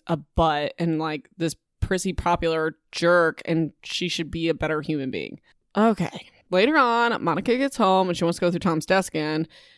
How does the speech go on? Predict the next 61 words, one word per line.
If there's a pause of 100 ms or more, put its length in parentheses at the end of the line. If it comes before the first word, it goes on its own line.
(140)
And
it's,
like,
super
unnecessarily
drawn
out,
like,
to
the
point
where
it's
talking
about
straightening
paper
clips
and
then
another
one's
bent
and
that's
how
she
picks
the
lock.
And, (160)
like,
I
could
learn
how
to
pick
a
lock
from
this
section
of
the
book. (300)
So
basically, (120)
she
picks
the
lock
in
the
bottom
drawer
and
she
finds
her
sister's